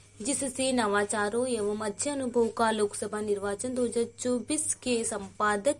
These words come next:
के लिए बेहतर आयोग किया जा सके। शांतिपूर्ण निर्वाचन संपन्न होने पर मुख्य निर्वाचन पदाधिकारी ने सभी का आभार ज्ञापित किया।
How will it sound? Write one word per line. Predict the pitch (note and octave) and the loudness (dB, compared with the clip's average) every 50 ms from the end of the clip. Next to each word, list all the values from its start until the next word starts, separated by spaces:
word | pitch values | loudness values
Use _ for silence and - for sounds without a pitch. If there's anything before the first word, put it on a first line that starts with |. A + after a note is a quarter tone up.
| - - | -2 -2
के | - B3 A3+ | 0 0 2
लिए | G3+ G#3 A3 A3 | 2 2 0 2
बेहतर | G#3 G#3+ G#3 G3+ G3+ - C4 C4 | 4 6 6 6 6 4 0 2
आयोग | A#3 G#3+ G#3 G#3 G3+ - - | 2 2 2 0 -2 -2 -2
किया | G3+ G3+ G3 F#3+ | 0 2 2 2
जा | F#3+ - B3 D4 E4+ D#4+ - - - | 0 -2 -2 -2 -4 -6 -6 -2 -2
सके। | B3 G#3+ G#3 - G3+ G3 B3+ E4+ - - - - - - - - - - - - - - - - - - | -2 -2 0 0 0 0 0 -2 -8 -14 -20 -20 -20 -20 -20 -20 -20 -20 -20 -20 -20 -20 -20 -20 -16 -8
शांतिपूर्ण | - - D4+ C#4+ C#4+ C#4+ C4+ E4+ E4+ - E4 D4+ C4+ C4+ C4+ C4 B3 B3+ C#4 - - - - - - - - | -2 0 2 2 2 2 0 0 0 2 0 0 0 0 -2 -2 -2 -2 -4 -10 -18 -20 -20 -20 -18 -6 -2
निर्वाचन | A#3+ C4+ C4+ B3+ B3+ B3 A#3+ A#3+ B3+ C4 C4 | 0 0 2 4 4 4 2 2 0 -4 -2
संपन्न | - C#4 B3+ B3 - D#4+ D#4+ D#4+ D#4+ | -2 -2 -2 0 0 0 2 2 0
होने | D4 C#4 B3+ B3 A#3+ | 0 2 2 2 2
पर | A#3+ - B3 A#3 | 4 2 2 2
मुख्य | A#3 A3+ G#3+ - B3 | 2 0 -2 -4 -2
निर्वाचन | A#3+ A3+ G#3 G3+ G3 G3+ G3 G3 - D4 D4+ D4+ | 0 0 0 0 0 0 -2 -2 0 -2 -2 0
पदाधिकारी | - C4+ B3 G#3 A3+ A3 G3+ A3 G#3 - - G3 A3 A3 C4 D4+ | 0 -2 -2 -2 -2 -2 -2 -4 -4 -2 -2 -2 0 0 0 0
ने | D#4+ D4 C#4 B3+ | 0 0 0 -2
सभी | B3+ - B3 G#3+ G3 A#3 A#3 | 0 0 0 0 0 -2 -4
का | A#3 - A#3 A3+ | -2 -2 2 4
आभार | G#3+ G3 E3+ F3 A3 A#3 C#4 D#4+ D#4 | 4 2 2 0 -2 -2 0 -2 -4
ज्ञापित | - - - A3 G#3+ G3+ G3 A#3 A#3 - - - - | -6 -8 -6 -2 -2 -2 -2 -4 -8 -8 -18 -20 -12
किया। | - G3 F3+ E3+ F3+ A3+ | -8 -6 -6 -4 -6 -8